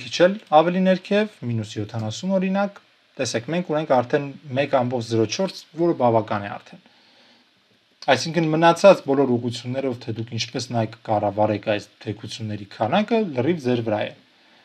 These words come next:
Բայց ահա այսպես դուք կարող եք, ը, թեքություն տալ ձեր հարթ տանիքներին։ Հիմա գանք այս գիծը ջնջենք, որովհետև այն մեզ էլ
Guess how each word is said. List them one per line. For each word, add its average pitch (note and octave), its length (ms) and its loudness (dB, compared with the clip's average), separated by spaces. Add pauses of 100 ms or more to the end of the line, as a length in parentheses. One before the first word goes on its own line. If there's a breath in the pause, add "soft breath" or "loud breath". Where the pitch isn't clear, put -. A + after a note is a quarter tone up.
(120)
Բայց C3+ 240 4
ահա C3 240 8
այսպես G3 480 2 (160)
դուք F#3 240 -2
կարող C3 360 0
եք, C#3+ 200 -4
ը, C3 560 -6 (240)
թեքություն A#2+ 560 -4
տալ C3+ 240 2
ձեր A2+ 100 -2 (100)
հարթ A#2+ 280 -2
տանիքներին։ - 580 -10 (540 soft breath)
Հիմա C#3 140 -2 (100)
գանք B2+ 260 2
այս A2 240 -4
գիծը A#2 300 -8
ջնջենք, A2 360 -6
որովհետև G#2+ 400 -6
այն G#2+ 200 -4
մեզ G2+ 160 -12
էլ G#2+ 100 -6